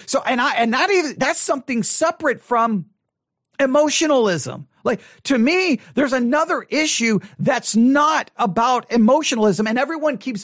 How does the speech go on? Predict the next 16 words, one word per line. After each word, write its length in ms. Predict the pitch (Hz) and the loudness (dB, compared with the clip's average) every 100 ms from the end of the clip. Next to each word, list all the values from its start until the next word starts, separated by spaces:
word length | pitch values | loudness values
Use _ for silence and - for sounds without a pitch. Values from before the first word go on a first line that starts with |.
| - | -4
arguing 400 | 240 208 226 214 | -2 0 0 2
about 220 | 185 180 | 2 4
emotionalism. 640 | 190 277 - 185 151 - - _ | 4 4 0 -2 -2 -4 -16 _
Here's 380 | - 339 349 202 | 0 2 2 2
my 260 | 214 240 233 | 2 2 -2
concern. 600 | 190 139 - 110 147 - _ _ _ _ | -4 -8 -10 -14 -16 -20 _ _ _ _
Here's 300 | 269 339 262 | -2 -2 0
my 180 | 220 220 | 0 0
concern, 640 | 208 131 - 110 101 - _ _ | -2 -6 -6 -12 -14 -20 _ _
all 60 | 135 | -6
right? 260 | 170 214 196 _ _ - | -2 -4 -6 _ _ -6
I'm 100 | 185 | -4
gonna 220 | 214 190 | -2 0
open 340 | 214 220 214 | 0 2 2
this 240 | 196 170 - | 0 -2 -4
up. 320 | 143 - | -4 -4